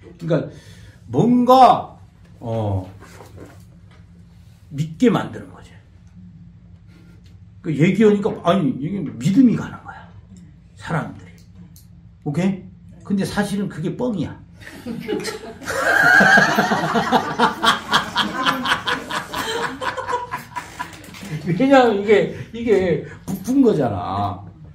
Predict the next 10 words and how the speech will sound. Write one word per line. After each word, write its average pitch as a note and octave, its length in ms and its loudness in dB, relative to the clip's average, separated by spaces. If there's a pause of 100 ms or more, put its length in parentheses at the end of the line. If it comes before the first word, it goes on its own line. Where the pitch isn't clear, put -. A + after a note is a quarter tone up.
(220)
무토가 E3 960 2 (420)
아까 D#3+ 360 0
빵처럼 A#3+ 760 6
이렇게 F#3 140 0
싹 - 520 -4
부푼 A3 340 -2
거잖아. C#3+ 720 6
그러니까 G3+ 200 -2
사람이 B3+ 540 4
그, A3 320 -8